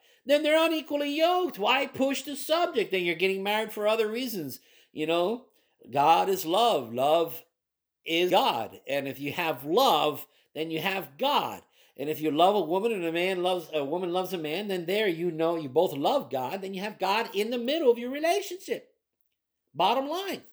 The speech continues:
But i-, if we stop preaching what the Bible says, what are we doing? We're doubting. We're lacking faith. We're stepping back and allowing illnesses to take control of our bodies, our minds, and souls,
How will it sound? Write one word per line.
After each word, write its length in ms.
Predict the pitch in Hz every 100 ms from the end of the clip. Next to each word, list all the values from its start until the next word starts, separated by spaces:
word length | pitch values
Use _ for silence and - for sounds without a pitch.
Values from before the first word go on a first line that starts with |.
| _ _ _ _ _ _
But 140 | 165 180
i-, 20 |
if 420 | 180 185 185 -
we 120 | 160
stop 600 | 151 - - 277 320 -
preaching 360 | - 269 254 233
what 100 | 214
the 60 | 180
Bible 260 | 180 143
says, 480 | - 302 262 202 - _ _ _ _ -
what 280 | 139 185
are 60 | 226
we 100 | 254
doing? 360 | 294 320 262 - _ _ _ _ _ _ _ _ _ _ _ _ _ -
We're 160 | 147
doubting. 420 | 135 196 294 127 104 _ _ _ _ _ _ _ -
We're 180 | 139 143
lacking 360 | 170 214 233
faith. 440 | - 202 208 151 - _ _ _ 127
We're 140 | 127
stepping 480 | - 233 254 233 175
back 260 | 214 208
and 80 | 190
allowing 540 | 160 175 226 240 214 190
illnesses 500 | 240 247 - 180 -
to 100 | 165
take 220 | 220 220
control 340 | 180 220 208
of 80 | 185
our 120 | 165
bodies, 480 | 151 226 262 240 - - _ -
our 140 | 156
minds, 400 | 185 233 240 175
and 140 | 160
souls, 540 | - 190 185 160 127